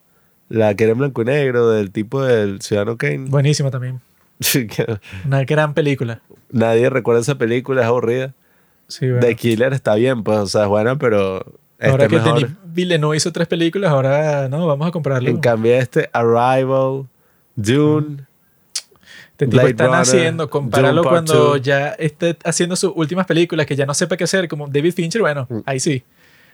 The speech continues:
Speaker 2: Ahorita el tipo, bueno, claro, está en su mejor momento. David Fincher en su mejor momento está haciendo, bueno, Fight Club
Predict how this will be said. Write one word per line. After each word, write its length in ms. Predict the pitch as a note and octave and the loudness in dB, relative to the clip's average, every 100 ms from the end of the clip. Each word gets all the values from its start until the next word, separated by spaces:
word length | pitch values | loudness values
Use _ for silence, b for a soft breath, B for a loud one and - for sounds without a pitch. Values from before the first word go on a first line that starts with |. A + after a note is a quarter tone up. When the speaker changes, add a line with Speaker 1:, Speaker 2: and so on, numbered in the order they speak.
| b | b
Speaker 2:
Ahorita 320 | C#3 B2+ B2+ | -2 0 0
el 60 | C#3+ | 0
tipo, 220 | D#3 D#3 | 0 0
bueno, 240 | F3+ F3 E3+ | 0 0 0
claro, 280 | D#3+ E3+ | 0 2
está 300 | C#3+ - C#3+ | 0 0 -2
en 120 | D3 D3+ | -2 -4
su 160 | - | -2
mejor 240 | F#3 E3 E3 | 0 0 0
momento. 460 | G3 F#3 E3+ E3+ - | -2 -4 -2 -6 -8
David 260 | C#3+ D3 D#3 | -2 0 0
Fincher 320 | F#3 F3 F#3 | -2 -2 -4
en 80 | G3 | -4
su 100 | G3 | -4
mejor 180 | F#3+ E3+ | -2 -2
momento 280 | F3 F3+ F3 | -2 -6 -4
está 160 | - | 0
haciendo, 340 | G3 G3 G3 A3 | 0 0 -4 -6
bueno, 220 | F#3+ E3+ b b b | -6 -6 b b b
Fight 280 | - G3 E3+ | 0 2 2
Club 180 | F#3+ | -2